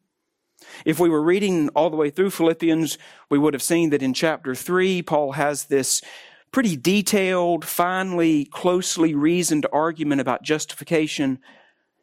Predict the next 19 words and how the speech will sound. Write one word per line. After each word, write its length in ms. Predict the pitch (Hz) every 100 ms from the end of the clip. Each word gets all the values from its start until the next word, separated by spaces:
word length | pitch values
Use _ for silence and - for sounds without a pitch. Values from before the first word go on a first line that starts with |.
| _
Chapter 340 | - 208 - 156
four 560 | - 311 220 139 135 _ _ _ -
is 160 | 160
very 180 | 147 180
different. 580 | 175 220 - 87 - - _ _ _ _
There's 220 | - 151 180
not 280 | 190 175 _ _ _
one 720 | 139 147 180 180 175 170 165 160 _ -
long, 640 | 143 156 165 160 147 135
sustained, 1000 | 123 - 135 - - 165 170 165 156 147
reasoned 580 | 139 139 160 175 143 123 -
argument. 640 | 165 196 110 90 87 - _ _ _ _ _ _
There's 280 | 185 190 180
a 140 | - 165
flood 680 | - - 202 247 180 160
of 360 | - 156 139 - _ _ _
seemingly 880 | - - 254 294 196 147 147 143 135 143
disconnected 800 | 165 190 - 180 170 - - 156
items. 640 | 165 160 - _ - -